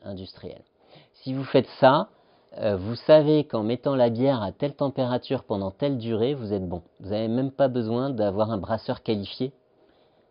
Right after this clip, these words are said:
artisanal, qui lui, euh, touche, sent, euh, respire, et il ju-, au juger,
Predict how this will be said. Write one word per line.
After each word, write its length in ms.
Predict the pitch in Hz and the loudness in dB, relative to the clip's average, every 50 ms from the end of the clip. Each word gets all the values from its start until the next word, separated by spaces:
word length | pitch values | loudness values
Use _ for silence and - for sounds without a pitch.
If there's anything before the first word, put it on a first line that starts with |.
| _ _ | _ _
artisanal, 720 | - 104 - - - 113 104 110 110 107 110 113 123 127 - | -8 -8 -8 -6 -8 -4 -2 0 0 2 2 0 0 -2 -4
qui 180 | - - - | -8 -10 -8
lui, 340 | 95 95 104 110 117 127 131 - _ _ _ _ _ _ - | -4 -2 0 0 0 0 -2 -6 _ _ _ _ _ _ -12
euh, 560 | 92 92 98 98 95 92 92 90 92 92 87 85 - - - - 120 - | -6 -4 -2 -2 0 0 -2 -2 -2 -4 -4 -6 -10 -16 -16 -16 -16 -14
touche, 500 | - - 117 113 123 123 117 - - - - - - | -8 -6 -2 -2 -2 -2 -2 -4 -8 -10 -10 -6 -2
sent, 60 | - | 0
euh, 680 | 120 117 113 113 113 113 113 113 113 113 107 104 101 101 | 2 4 4 4 4 4 4 4 4 4 4 4 4 2
respire, 720 | 92 110 107 - - - - 113 113 110 117 120 117 107 107 | 2 -2 -6 -8 -10 -12 -8 -6 -4 -2 -2 -2 -2 -2 -4
et 100 | 101 92 | -4 -4
il 220 | 87 104 98 98 | -6 -6 -6 -6
ju-, 140 | 90 95 165 | -4 -4 -2
au 160 | 151 139 139 | 2 2 2
juger, 540 | 127 120 135 143 131 123 151 165 160 165 | 2 2 2 2 4 6 6 6 4 4